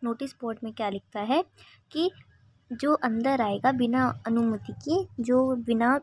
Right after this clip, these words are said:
अ, without permission अंदर आएगा, उसे सज़ा दी जाएगी। उसके बाद वो जो जायंट था वो बहुत ही ज़्यादा सेल्फिश था, वो सिर्फ अपने बारे में सोचता था।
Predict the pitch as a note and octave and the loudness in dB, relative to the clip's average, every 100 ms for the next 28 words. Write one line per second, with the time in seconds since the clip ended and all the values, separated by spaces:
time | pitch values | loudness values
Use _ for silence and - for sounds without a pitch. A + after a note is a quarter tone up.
0 | - A3 G#3+ A#3 C#4 D4+ C4 A3 G#3+ A3+ | 0 -2 2 4 2 2 -2 0 -4 -4
1 | B3+ A#3 G3+ G3+ G#3+ G3+ G3 C#4 F#4 _ | -4 -2 -4 -2 -4 -6 -2 -2 -2 _
2 | A3+ A3 F4+ - - A#3+ A#3 G#3 G#3 - | -8 -2 -4 -4 -4 0 0 0 -4 -10
3 | - - - - _ _ _ _ _ _ | -16 -20 -18 -18 _ _ _ _ _ _
4 | _ _ _ _ _ _ _ _ _ _ | _ _ _ _ _ _ _ _ _ _
5 | _ _ _ _ - D4 - D#4+ D4+ D4 | _ _ _ _ -12 -12 -6 -4 0 0
6 | D4 _ _ - D4+ D#4 D#4 E4 D4+ A#3 | -2 _ _ -4 0 0 0 -4 -4 -4
7 | A3 G3+ G3+ B3 C4+ C4 A#3 A3 - A#3 | -2 0 -2 -4 -4 -2 -2 -4 -8 -6
8 | G#3 G#3+ F#4 - _ - C4+ C4 - A3+ | -2 0 0 -4 _ -4 0 0 -2 -6
9 | A3 - G3+ G#3 B3 E4 - - A#3 B3 | -6 -8 -8 -6 -4 -4 -6 -6 -2 0
10 | B3+ A3+ G#3 G#3 A#3 A3+ - A#3 A#3 A3+ | 2 0 -2 -4 -6 -8 -8 -10 -4 -4